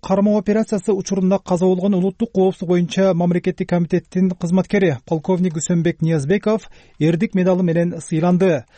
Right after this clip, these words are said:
Буга байланыштуу жарлыкка президент Сооронбай Жээнбеков жыйырма сегизинчи августта кол койду. Маркумга сыйлык аскердик милдетин аткарууда көрсөткөн жеке каармандыгы үчүн берилген. Улуттук коопсуздук боюнча мамлекеттик комитеттин Альфа түзүмүнүн жоопкери Үсөнбек Ниязбеков жетинчи августта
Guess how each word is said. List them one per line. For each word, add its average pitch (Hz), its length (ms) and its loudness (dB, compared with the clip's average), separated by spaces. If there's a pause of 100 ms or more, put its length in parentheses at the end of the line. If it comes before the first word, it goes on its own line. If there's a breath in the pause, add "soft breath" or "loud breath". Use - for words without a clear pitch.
(380 loud breath)
Буга 160 240 2
байланыштуу 226 400 -2
жарлыкка 190 380 -2
президент 196 320 -2
Сооронбай 185 360 0
Жээнбеков 190 540 0
жыйырма 170 280 -2
сегизинчи 180 420 -2
августта 180 540 0
кол 185 180 -2
койду. 190 340 0 (200)
Маркумга 175 460 -2
сыйлык 180 500 -2 (280 soft breath)
аскердик 190 540 -2
милдетин 196 520 0 (180)
аткарууда 180 500 0
көрсөткөн 175 720 -2 (260 soft breath)
жеке 180 340 -2
каармандыгы 185 760 -2
үчүн 175 360 -2
берилген. 165 600 -2 (680 loud breath)
Улуттук 208 400 0
коопсуздук 233 360 0
боюнча 214 280 0
мамлекеттик 202 560 -2
комитеттин 190 580 0
Альфа 185 300 0
түзүмүнүн 180 420 0
жоопкери 185 480 0
Үсөнбек 175 680 -2
Ниязбеков 170 640 -2
жетинчи 170 580 -2
августта 175 600 -2